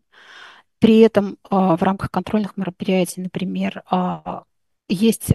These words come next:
а, потенциал для оспаривания вообще, а, показателей отчетности и, а, уверенности в том, что дивиденды были выплачены корректно. Следующий путь, куда,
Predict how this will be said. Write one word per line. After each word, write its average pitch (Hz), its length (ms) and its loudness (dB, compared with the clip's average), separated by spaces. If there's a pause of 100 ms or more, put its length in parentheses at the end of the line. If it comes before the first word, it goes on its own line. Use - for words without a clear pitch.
а, 180 360 -2
потенциал 196 640 -4
для 185 260 -4
оспаривания 175 840 -2
вообще, - 480 -2
а, 175 360 -4 (180)
показателей 180 640 0
отчетности - 920 -6
и, 190 380 0 (580)
а, 175 460 -2 (200)
уверенности 180 640 4
в - 60 -8
том, 180 140 -8
что - 160 -4
дивиденды 185 480 -2
были 190 260 -2
выплачены 180 540 -6
корректно. 185 640 -6 (340)
Следующий 220 640 4
путь, - 420 -2
куда, 190 520 2